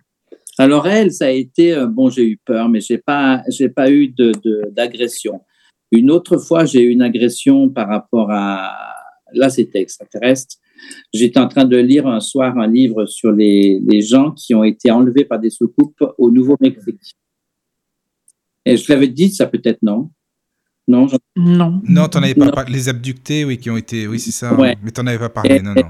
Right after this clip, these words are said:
Speaker 1: donc, euh, je, je lisais ce livre, et que moi, c'est vrai que, bon, comme beaucoup, hein, quand, euh, il y a un livre qui me plaît, euh, je, je, je, je reste dedans tout le temps, ça peut durer toute la nuit s'il faut, mais, et j'étais en train de lire ce livre, et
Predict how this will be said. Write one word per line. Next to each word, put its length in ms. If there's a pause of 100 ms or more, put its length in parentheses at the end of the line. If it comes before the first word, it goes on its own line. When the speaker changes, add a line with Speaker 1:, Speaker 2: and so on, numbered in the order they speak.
(140)
Speaker 1:
donc, 220
euh, 400
je, 260
je 140
lisais 400
ce 160
livre, 320
et 80
que 100
moi, 220
c'est 120
vrai 200
que, 200
bon, 180
comme 140
beaucoup, 420
hein, 140
quand, 260
euh, 180
il 60
y 40
a 80
un 60
livre 180
qui 120
me 100
plaît, 200
euh, 200
je, 240
je, 180 (200)
je, 280
je 180
reste 180
dedans 400
tout 140
le 60
temps, 180
ça 140
peut 140
durer 200
toute 160
la 100
nuit 180
s'il 260
faut, 220 (480)
mais, 400
et 100
j'étais 240
en 60
train 180
de 100
lire 220
ce 140
livre, 320 (360)
et 800